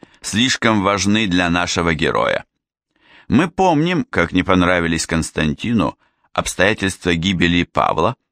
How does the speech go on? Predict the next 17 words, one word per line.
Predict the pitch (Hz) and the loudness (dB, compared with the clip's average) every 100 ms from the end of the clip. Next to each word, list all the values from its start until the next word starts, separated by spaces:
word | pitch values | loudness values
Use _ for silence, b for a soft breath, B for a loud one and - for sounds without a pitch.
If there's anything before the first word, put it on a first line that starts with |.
| _ _ _ - | _ _ _ -2
и | 104 | -2
сопровождавшая | - 95 87 92 92 90 107 113 - 107 95 | -2 -4 0 2 2 0 0 -2 -2 0 2
ее | 90 87 87 98 107 _ _ - | 2 0 0 0 -2 _ _ -4
каша. | 117 80 - - - _ _ _ b b b b | 0 0 -2 -4 -6 _ _ _ b b b b
Помним, | 170 165 156 175 147 | 0 2 2 0 0
как | - 101 | 0 -2
торжественно | - 110 95 123 - - 95 90 | 0 -2 2 0 -2 0 0 0
цесаревич | - 98 90 85 95 107 87 - - - | -2 -4 -2 0 0 0 -2 -4 -12 -4
обещал | 80 87 85 113 95 | -2 0 -2 0 0
Саблукову | - 85 76 78 - 147 123 62 _ _ _ _ - | 0 -4 -2 -4 -4 -2 -2 -4 _ _ _ _ -4
отказаться | 95 - 107 113 110 - 92 | -4 0 0 2 0 0 -2
от | - | 0
престола, | 90 90 - 57 50 50 - _ _ _ - | -4 -4 -4 -2 0 -2 -6 _ _ _ -8
если | 165 160 | -6 -4
тот | 156 135 98 | 0 0 0
ему | 107 107 | 0 2
достанется. | 101 113 - 57 50 - - | 0 -2 -2 -4 -4 -8 -12